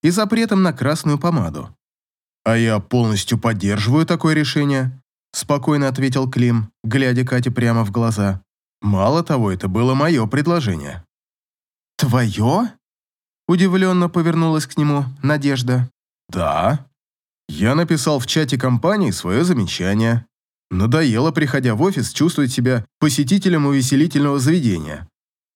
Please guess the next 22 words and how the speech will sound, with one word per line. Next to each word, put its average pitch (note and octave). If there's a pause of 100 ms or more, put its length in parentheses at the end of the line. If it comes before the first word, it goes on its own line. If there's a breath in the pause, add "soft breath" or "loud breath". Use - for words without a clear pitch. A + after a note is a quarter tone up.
И G2
я G2
рад, F#2+
что G3
к F#3+
моему B2+
мнению G#2+
прислушались». G2 (760)
«Лучше F#3
бы F3
ты F3+
написал, F3
чтобы C#3
решили C#3+
проблему C#3+
с B2+
питанием A2
для C3
сотрудников», G#2 (560)
недовольно D3+
хмыкнула C3
Катя. E2